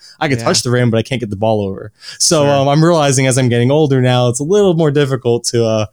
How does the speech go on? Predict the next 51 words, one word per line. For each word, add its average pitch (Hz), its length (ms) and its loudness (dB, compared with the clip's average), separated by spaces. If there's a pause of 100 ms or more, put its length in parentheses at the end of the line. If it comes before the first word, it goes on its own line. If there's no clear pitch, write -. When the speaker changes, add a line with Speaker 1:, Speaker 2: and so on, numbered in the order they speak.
(300)
Speaker 1:
do 160 120 2
the 135 80 2
things 131 180 -2
I 123 60 2
did 117 140 -2
as 113 60 0
a 107 60 -4
kid, 120 240 -4
especially 113 460 -2
without 104 240 -2
the 104 60 -16
training. 107 480 -2
But 120 140 -4
yeah, 127 220 2
so 120 360 -2 (440)
thirty-two 202 320 0
years 185 140 0
old, 170 160 0
man. 120 240 2
It's, 123 180 -2
uh, 135 280 -2
I'm 131 80 -4
not 202 180 -2
old, 165 320 2
but - 220 -2
I 127 120 0
definitely, 156 420 -2
I 156 120 0
still 240 200 0
feel 151 220 0
young. 110 280 0
I 113 80 0
just 123 200 0
realize 120 300 0
that 110 80 -8
there 110 140 -4
are 110 100 0
limitations 107 580 -4
now 104 160 0
'cause, 98 140 -10
like, 104 140 -4
things 117 180 -2
like 107 160 -4
today 131 300 -2
is 107 100 -4
a 110 60 -2
reminder 123 320 0
that, 113 180 -2
oh, 180 140 0
you're 127 120 -2
not 143 260 -4